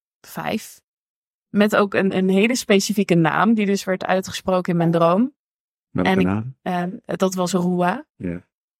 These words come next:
Speaker 1: Ehm, een naam waar ik zelf ook eigenlijk nooit van gehoord had. Dus ik weet ook <laughs> zeker dat dat niet iets uit mijn brein is.
Speaker 2: <laughs>
Speaker 1: Ehm,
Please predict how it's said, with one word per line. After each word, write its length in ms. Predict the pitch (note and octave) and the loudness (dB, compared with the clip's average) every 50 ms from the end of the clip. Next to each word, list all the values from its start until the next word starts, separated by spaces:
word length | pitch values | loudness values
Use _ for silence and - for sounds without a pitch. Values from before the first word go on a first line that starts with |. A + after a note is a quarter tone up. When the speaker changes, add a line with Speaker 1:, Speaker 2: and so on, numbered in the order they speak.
| _ _ _ _ _ _ _ _ _ _ _ _ _ _ _ _ _ | _ _ _ _ _ _ _ _ _ _ _ _ _ _ _ _ _
Speaker 1:
Ehm, 300 | - F#3+ F#3 F#3 F3+ F3+ | 2 4 4 4 2 2
een 140 | - - F#3 | 0 0 0
naam 200 | E3+ D#3 D#3+ E3 | 2 2 2 2
waar 120 | E3 E3 D#3 | 2 0 0
ik 100 | D3+ - | -2 -2
zelf 260 | - D#3+ D#3+ D#3+ - | -4 -4 -4 -4 -4
ook 100 | C3 - | -6 -6
eigenlijk 320 | D3 D3 - F3+ E3+ E3+ | -8 -6 -2 0 0 2
nooit 180 | E3 E3 D#3+ - | 2 0 -2 -2
van 120 | E3+ E3+ | -2 -4
gehoord 320 | - E3+ E3 D#3+ E3+ E3+ - | -2 -2 -2 -2 -2 -2 0
had. 200 | F#3+ G3+ A3 - | 0 -2 0 0
Dus 160 | A3 F#3 G3 | -2 0 0
ik 120 | F#3 F3+ | -2 0
weet 260 | F3+ F3 E3+ E3 - | 2 2 2 2 0
ook 100 | F#3 - - - | -4 -6 -2 2
<laughs> 40 | G3+ | 2
zeker 320 | G#3 A#3 - - A3+ - - - - - | 2 2 2 -2 -4 -4 -6 -10 -4 0
dat 180 | A#3 G#3+ - | 0 0 0
dat 160 | - C4 B3+ - | 0 -2 0 0
niet 240 | A#3 B3+ B3+ - | 0 -2 -2 -2
iets 240 | - - A#3+ A3+ - | -4 -6 -6 -6 -4
uit 180 | - A#3+ A3+ G3+ | -2 -2 2 4
mijn 300 | G#3+ G#3+ G#3+ A3+ A#3+ A#3 | 4 6 6 6 6 4
brein 360 | A3+ A3+ A3+ A3 A#3 A#3+ A#3 | 4 4 4 4 4 4 2
is. 180 | A3+ G#3 G2+ A#2+ | 2 2 2 2
Speaker 2:
<laughs> 100 | G#2+ F#2 F#2+ G2+ G2+ - _ _ _ _ _ _ _ _ _ _ _ - | 2 4 4 2 0 -2 _ _ _ _ _ _ _ _ _ _ _ -6
Speaker 1:
Ehm, 600 | A3 G#3+ G#3 G3+ G3 F#3+ F#3+ F#3+ F#3+ G3 G3 | -4 -2 0 0 0 0 -2 -4 -4 -6 -8